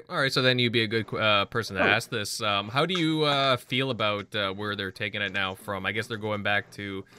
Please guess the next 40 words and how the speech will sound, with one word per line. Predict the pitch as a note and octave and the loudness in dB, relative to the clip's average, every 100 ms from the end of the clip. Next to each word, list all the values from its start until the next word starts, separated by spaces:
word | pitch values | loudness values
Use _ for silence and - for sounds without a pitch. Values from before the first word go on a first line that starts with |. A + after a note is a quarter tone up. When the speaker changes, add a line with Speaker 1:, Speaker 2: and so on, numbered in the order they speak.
| - - | -18 0
Speaker 1:
I | F#3+ | 2
don't | F3 | 4
know. | F#3 | 2
It's | D#3 | 2
almost | G#3 F#3+ | 0 0
like | F3+ | 0
they're | D3 | -2
playing | - C#3 C3+ | 0 0 0
it | A2 - | -2 -4
safe, | - G#2+ G#2 A#2 - | -4 0 0 0 -2
like, | G#2 G2+ | -4 -2
going | G#2+ G#2 | -4 -4
back | F#2+ G2 G2+ | -2 -2 -2
to, | G#2 | -6
like, | F#2+ | -8
the | F#2+ | -8
tried | F#2 - G2+ F#2+ | -10 -4 -2 -2
and | F#2+ | -4
true | - G2 G2+ | -8 -10 -10
stuff | - G2+ - | -6 -6 -6
than | F#2+ F#2 | -10 -8
what, | F#2+ G2 | -6 -6
like, | F#2+ F#2 G2+ | -6 -8 -6
they | |
were | F#2+ F2+ | -4 -4
experim-, | F2+ - - F2+ F#2 - | -6 -8 -6 -4 -6 -10
experimenting | G#2+ G#2+ - G2 G2 G2 G2 G2+ | -10 -10 -8 -6 -4 -4 -6 -8
with, | G2 F#2 | -6 -6
I | F#2+ | -6
guess, | F#2+ F#2+ | -6 -8
with, | F#2 F#2 - - | -8 -14 -14 -10
uh, | F#2 F2+ | -8 -8
New | E2+ F#2 F#2+ | -10 -10 -8
Dawn. | F#2+ F#2 A2+ _ _ _ _ _ _ _ _ _ _ _ _ - | -8 -8 -10 _ _ _ _ _ _ _ _ _ _ _ _ 0
Speaker 2:
<sighs> | - - - - | 2 2 -2 -2
New | - F3+ D#4 | 8 12 12
Dawn | G#3 G3+ G#3+ | 12 10 8
was | F#3+ E3+ | 6 6
an | E3 | 4
experiment. | C3+ - C3+ D3 E3+ F3+ E3+ | 4 0 2 4 4 2 0